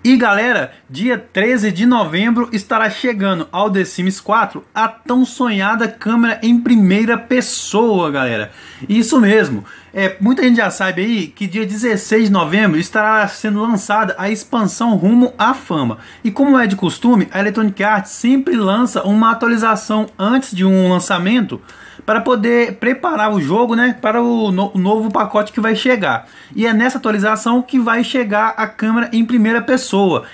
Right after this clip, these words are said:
É uma atualização gratuita, né? Ainda bem. Inicialmente eu achei que você ia ter que precisar, é, você precisaria ter, né, o Rumo à Fama pra jogar em primeira pessoa. Mas aparentemente não vai precisar, galera. Também seria uma sec-, uma sacanagem, né?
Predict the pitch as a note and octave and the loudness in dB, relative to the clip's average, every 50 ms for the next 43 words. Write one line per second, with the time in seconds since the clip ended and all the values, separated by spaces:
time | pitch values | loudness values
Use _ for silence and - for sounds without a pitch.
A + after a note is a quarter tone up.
0 | - - E3+ F3 F3+ G3 G3 G3 G#3+ G#3 G#3+ G#3+ G3+ G#3 - A3+ A3 F#3+ F#3 G3+ | -10 -6 -2 -2 0 0 0 0 0 0 0 0 0 0 0 0 0 0 0 0
1 | A3+ A#3 - C4 A3+ G3+ G#3 G3 G3+ G3 F#3+ F#3+ - F#3+ F3+ F3 F#3 G3 G#3+ A3 | 0 0 0 0 0 0 0 -2 -2 -2 -2 -2 -2 -4 -4 -2 -2 -2 -2 -2
2 | A#3+ G#3+ F3+ E3 D#3+ D#3 C#3 - - - - - - - - - F3 G3 G3 G3+ | -2 -2 -2 -2 -2 -4 -6 -10 -16 -20 -20 -20 -20 -10 -2 0 2 2 4 4
3 | B3 A#3 A3 G3+ A3+ A#3+ A#3+ A#3+ A#3 A3 G#3 G3 - - A3 A3+ - A#3+ G#3 G3+ | 2 4 4 4 4 4 4 2 2 2 0 -2 -2 -4 -4 -4 -4 -8 -8 -6
4 | - A3 G#3+ G3+ G#3 - - C#4+ - - - - - A#3+ A#3 - - A3+ F#3+ F3 | -4 -4 -4 -6 -6 -6 -6 -6 -6 -8 -6 -2 -2 -2 0 0 0 0 2 2
5 | F#3 F#3+ G3+ G3+ F#3+ E3+ F3 E3+ E3 E3 D#3 D#3 - F#3 - - G#3 F#3 G3 G#3+ | 2 2 2 2 0 0 -2 -2 -2 -2 -4 -6 -8 -8 -6 -6 -6 -4 -2 0
6 | G3 F#3 G3 A3+ A#3 - A#3 - F3+ G3 A#3 G#3+ G3+ G#3+ G#3+ G#3 - - - - | 0 0 0 0 -2 -4 -2 -2 0 0 2 2 2 0 0 -2 -6 -12 -16 -6
7 | - G3+ E3+ D#3+ F#3+ G3+ G3 G#3+ A3 G#3+ G3 - - - G3 A3 A3 G3 - - | -2 0 2 4 4 4 4 4 2 2 0 -4 -4 -2 0 0 0 0 0 0
8 | F3 F3+ G3 G3 F#3 F3 F3+ G3+ G#3 A#3 - F#3+ E3+ E3 E3 E3 G#3 G#3 G3+ - | -2 0 0 0 0 0 0 0 0 2 2 2 0 0 -2 -2 -2 -4 -2 0
9 | - A#3+ A#3+ G#3+ C#3+ - - - - - - - - - F#3 F#3+ G#3 A#3 B3+ B3+ | 0 0 2 0 0 -4 -8 -14 -20 -20 -20 -18 -8 -4 -2 0 0 2 2 0
10 | G#3+ F#3+ - - G3+ A3 A#3+ - - A#3+ A#3+ B3 A#3+ - A3 A3 A#3 A#3 - G3+ | 0 -2 -2 -2 -2 -2 -2 -2 -2 0 0 0 2 2 2 2 2 2 2 2
11 | A3+ B3 C4 B3 B3+ B3 B3 - F4+ E4+ - - C4+ A#3 F#3+ F3+ E3 D3+ C3+ A#2+ | 2 4 2 2 2 0 -2 -2 -4 -4 -2 -2 -2 0 0 0 -2 -2 -2 -4
12 | B2+ - A3 A3 B3+ C4 - F#4 A#3+ A#3+ A#3 A3+ A#3 - C4 B3 B3 - G#3+ G#3 | -4 -4 -2 0 0 0 0 0 0 0 0 0 -2 -2 -4 -4 -4 -2 -2 -2
13 | G3+ G3+ - G4 - G#4 F#4+ D#4+ F#3+ F3 D#3+ D#3 F#3+ G#3 G#3 | -2 -2 -4 -6 -6 -6 -4 -2 -2 -2 0 0 -2 -2 -4